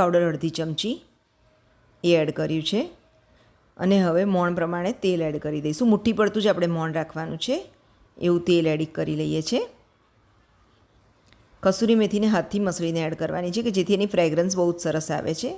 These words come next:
આ રીતે મુઠ્ઠી પડતું મોણ નાખવાનું છે આપણે અને એનો પણ આવો ટાઈટ લોટ બાંધી લેવાનો છે. તો ચાલો હવે આપણો ગળી ભાખરીનો લોટને રેસ્ટ અપાઈ ગયો છે, તો પહેલાં આપણે એ વણી લઈએ.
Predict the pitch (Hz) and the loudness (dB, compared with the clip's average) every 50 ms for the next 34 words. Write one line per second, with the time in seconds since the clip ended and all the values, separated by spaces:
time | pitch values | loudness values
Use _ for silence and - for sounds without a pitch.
0 | - _ _ _ - 170 170 165 160 - 156 156 156 151 135 175 151 - 156 151 | -14 _ _ _ -6 -2 0 0 0 0 -2 -2 -2 -2 -4 -4 -4 -2 -2 -2
1 | 147 - 156 156 151 151 156 151 151 151 - - 156 151 151 151 - 170 160 156 | -2 -2 -4 -2 -2 -2 -2 -2 -4 -6 -6 -6 -6 -4 -4 -4 -2 0 0 0
2 | - 185 247 330 - _ _ _ - - - - _ - - 180 190 208 220 - | 0 -2 -4 -4 -6 _ _ _ -20 -20 -20 -20 _ -10 -4 0 0 0 0 0
3 | - 180 175 180 170 180 185 175 165 165 160 - 160 156 156 151 151 156 151 151 | 0 0 0 0 2 2 2 2 2 0 0 0 -2 -2 -4 -4 -6 -6 -6 -6
4 | 151 151 156 151 143 151 147 151 147 147 147 143 143 143 139 - - - 139 - | -4 -6 -6 -4 -4 -4 -6 -6 -6 -8 -8 -8 -10 -10 -10 -10 -12 -12 -14 -16
5 | _ _ _ _ _ - - - - - _ _ _ _ _ - 165 156 - 180 | _ _ _ _ _ -20 -20 -20 -20 -20 _ _ _ _ _ -8 -8 -4 0 2
6 | 165 160 175 185 254 226 185 160 180 180 - - 175 202 254 - - - - _ | 2 4 2 2 0 0 0 2 2 2 2 2 2 2 0 0 -6 -10 -20 _
7 | _ _ - 151 147 165 165 185 180 202 196 185 - 190 180 190 185 185 180 170 | _ _ -10 -4 -2 0 0 2 2 2 0 0 0 -2 -2 0 0 2 2 0
8 | 175 175 175 175 170 165 160 156 - 165 - 160 160 151 160 156 156 156 156 - | 0 0 -2 0 0 0 -2 -2 -4 -4 -2 -2 -2 -2 -2 -2 -2 -4 -2 -2
9 | 220 294 370 - - - - - _ _ - 190 180 180 165 165 170 170 165 - | -4 -4 -4 -6 -14 -20 -20 -20 _ _ -4 0 2 2 2 4 2 2 0 2
10 | 170 196 269 - - - 185 185 170 156 156 151 151 147 147 - 113 - - - | 2 0 0 0 -4 -2 0 0 0 0 0 -4 -4 -4 -6 -6 -6 -6 -6 -8
11 | 123 | -8